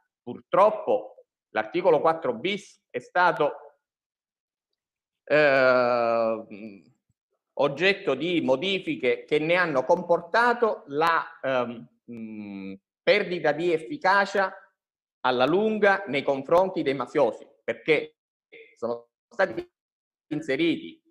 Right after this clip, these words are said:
quali reati ostativi ai benefici, reati che con la criminalità organizzata non c'entrano veramente nulla,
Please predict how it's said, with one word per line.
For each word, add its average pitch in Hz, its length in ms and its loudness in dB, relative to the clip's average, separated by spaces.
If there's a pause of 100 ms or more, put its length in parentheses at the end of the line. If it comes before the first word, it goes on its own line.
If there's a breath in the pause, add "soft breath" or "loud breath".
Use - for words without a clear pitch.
(180)
quali 117 260 0
reati 135 520 -2
ostativi 131 1120 -4
ai 120 240 -2
benefici, 202 580 -6
reati 220 460 -2
che 196 240 -2
con 220 140 -2
la 185 100 0
criminalità 185 640 -4
organizzata 240 600 -4
non 220 140 -6
c'entrano 254 560 -6
veramente 226 520 -2
nulla, 135 460 0